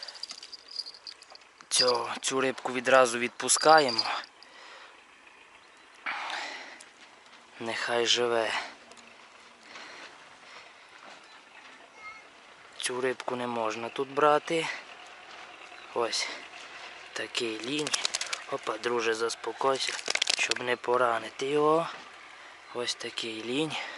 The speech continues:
на черв'ячка. Цю рибку відразу до води потрібно кидати. Все, відпускаємо нашого красавчика. Ось такий.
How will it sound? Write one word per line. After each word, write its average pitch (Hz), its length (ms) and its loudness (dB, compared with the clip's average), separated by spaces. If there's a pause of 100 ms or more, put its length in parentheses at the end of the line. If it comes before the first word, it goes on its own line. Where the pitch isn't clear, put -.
(960)
на 117 180 0
черв'ячка. 123 880 0 (3000)
Цю 123 220 -2
рибку 127 360 -6
відразу 123 640 0 (920)
до 120 200 2
води 120 320 2
потрібно 113 500 -4
кидати. 113 600 0 (1080)
Все, 117 260 -2
відпускаємо 127 840 0
нашого 127 420 4
красавчика. - 840 4 (380)
Ось 120 200 0
такий. - 500 -6